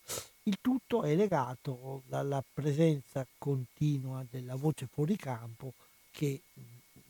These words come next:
presenta, spiega, analizza, commenta, e sulla importanza della voce e del suono, eh, si è soffermata la domanda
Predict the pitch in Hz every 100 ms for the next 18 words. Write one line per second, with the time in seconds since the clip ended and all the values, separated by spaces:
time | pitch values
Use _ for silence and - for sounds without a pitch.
0 | 127 - _ - 160 151 160 131 120 135
1 | - 156 135 120 127 120 117 117 120 143
2 | 143 131 - 131 135 139 151 147 135 -
3 | 180 - - - - _ _ _ 196 180
4 | - 208 202 180 165 151 147 156 147 175
5 | 165 196 - 147 147 143 143 165 143 139
6 | 135 190 - 131 120 131 135 - _ _
7 | 143 139 139 143 - 156 - 143 165 135
8 | 127 131 127 123 123 117 123 135 131 131
9 | 123 131